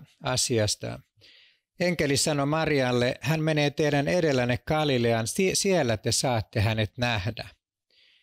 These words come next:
Jeesus ei odottanut siellä haudassa. Ei, hän ei ole kuoleman, vaan ylösnousemuksen Jumala. Hän kulki heidän edellään sinne Galileaan.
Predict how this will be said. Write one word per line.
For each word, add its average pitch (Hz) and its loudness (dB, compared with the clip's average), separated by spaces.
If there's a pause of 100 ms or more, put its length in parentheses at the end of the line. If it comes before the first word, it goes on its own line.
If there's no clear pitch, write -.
(400)
Jeesus 160 0
ei 143 2
odottanut 143 -2
siellä 139 0
haudassa. 113 0 (1080)
Ei, 139 0
hän 151 0
ei 147 2
ole 143 0
kuoleman, 131 0
vaan 123 -2
ylösnousemuksen 107 0
Jumala. 107 0 (1200)
Hän 131 -4
kulki 160 2
heidän 135 2
edellään 117 2
sinne 117 0 (100)
Galileaan. 107 0